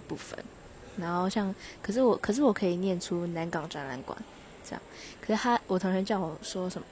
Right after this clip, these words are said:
叫我念什么官方网站，<laughs> 我真的没有办法念出来官方网站，<laughs> 就是我还是没有办法念欸，就是还是会念成官方网站这样，就是一个，呃，莫名其妙，好难哦。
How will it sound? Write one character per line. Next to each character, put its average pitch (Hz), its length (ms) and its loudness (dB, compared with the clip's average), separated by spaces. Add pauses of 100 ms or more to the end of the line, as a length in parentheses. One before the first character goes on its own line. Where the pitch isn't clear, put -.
(140)
叫 214 140 4
我 180 60 2
念 180 160 0
什 - 120 -4
么 - 160 -8 (720)
官 214 180 6
方 226 160 8
网 180 200 6
站， 165 200 2 (540)
<laughs> - 560 -10
我 359 140 10
真 427 220 10
的 330 100 12
没 339 80 8
有 294 80 6
办 320 120 4
法 294 60 2
念 269 140 4
出 254 60 2
来 240 60 -2 (480)
官 254 160 6
方 247 280 8
网 196 220 8
站， 233 180 6 (640)
<laughs> - 600 -14
就 339 140 8
是 370 180 8
我 302 120 10
还 277 140 12
是 320 120 10
没 359 60 6
有 302 140 10
办 285 140 10
法 277 40 10
念 269 220 8
欸， 202 420 6 (480)
就 254 100 2
是 269 140 8
还 220 180 8
是 196 100 6
会 226 80 10
念 233 140 8
成 175 200 6
官 190 340 2
方 185 320 2
网 156 100 -4 (120)
站 143 240 -2
这 123 40 -2
样， 151 80 -2 (300)
就 214 80 0
是 202 140 -2
一 196 100 -2
个， 175 140 0 (140)
呃， 165 120 2
莫 214 180 6
名 208 160 6
其 208 200 -2
妙， 226 120 2 (400)
好 254 220 10
难 247 340 8
哦。 269 80 10